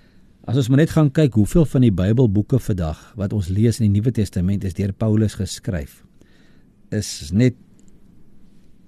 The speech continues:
sy impak, ehm, is net geweldig groot.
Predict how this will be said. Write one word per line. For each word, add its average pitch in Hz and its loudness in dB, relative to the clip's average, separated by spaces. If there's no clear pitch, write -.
sy 113 -2
impak, 147 0
ehm, 95 -6
is 98 -6
net 107 -2
geweldig 95 -6
groot. 85 -10